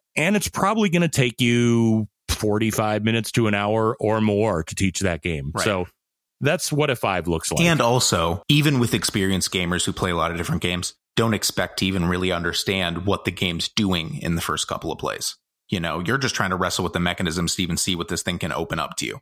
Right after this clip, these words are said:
Speaker 1: Yep, exactly. And that actually, that statement actually kinda crosses over into the other factor, the strategy complexity, because you may understand the rules on the first playthrough, but you may not understand how the machine moves strategically.
Speaker 2: Right. And so along the same thing, we're gonna list all of the same games we've previously listed.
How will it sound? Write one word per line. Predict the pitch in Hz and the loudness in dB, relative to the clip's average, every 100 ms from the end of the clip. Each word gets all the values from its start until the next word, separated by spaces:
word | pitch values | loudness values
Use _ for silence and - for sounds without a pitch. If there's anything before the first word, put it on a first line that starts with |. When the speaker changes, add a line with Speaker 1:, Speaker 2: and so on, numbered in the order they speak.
| - | -6
Speaker 1:
Yep, | 196 - | -6 -4
exactly. | 147 117 107 92 117 | -4 0 -2 0 2
And | |
that | 226 240 | 2 2
actually, | 175 - 117 90 | 2 2 0 0
that | 120 123 135 | 0 0 2
statement | - - 143 120 110 | -2 -2 -2 0 -2
actually | 104 113 - 107 | 0 -2 0 -2
kinda | 120 101 | 0 -2
crosses | - 107 98 110 | -2 -2 -2 0
over | 107 104 104 | 0 2 0
into | 98 104 | 0 0
the | 98 | -2
other | - 180 143 | 0 0 0
factor, | - 90 - 123 | 0 -4 -2 -2
the | 127 156 | 0 -2
strategy | - 160 202 113 95 | 0 0 0 -2 -4
complexity, | - 85 90 80 90 82 | -4 -2 -4 -2 -4 -2
because | 90 - 123 110 120 | -2 0 0 0 0
you | 156 | 2
may | 190 | 2
understand | 147 123 - 117 98 | 2 0 0 0 2
the | |
rules | 90 113 180 117 | 2 4 4 2
on | 92 | 0
the | |
first | 85 87 - | 0 -2 -2
playthrough, | - 85 90 90 | -2 -2 0 -2
but | 90 | 0
you | 95 135 | 0 2
may | 131 120 | 2 2
not | 139 135 | 0 2
understand | 117 104 - 104 92 | 2 0 0 0 0
how | 98 | 0
the | 98 | 0
machine | 98 87 107 95 | 0 0 0 2
moves | 95 95 - | 2 2 0
strategically. | 95 101 92 85 98 | -2 -2 -2 -2 0
Speaker 2:
Right. | 98 82 - | 0 -2 -4
And | 117 123 | 0 2
so | - 120 113 113 - - | 4 2 2 0 -2 0
along | 131 143 151 | 4 4 4
the | 127 | 2
same | 135 117 | 2 2
thing, | 117 117 | 2 2
we're | 117 | 2
gonna | 101 98 | 2 2
list | 98 - | 2 0
all | - 107 110 | 0 2 0
of | |
the | 98 | 0
same | - 101 98 | 0 0 0
games | 85 90 - | 0 -2 -2
we've | 90 | -2
previously | - 98 87 - 85 | -2 -2 -2 -4 -2
listed. | 95 123 - 196 180 | -2 -2 0 0 0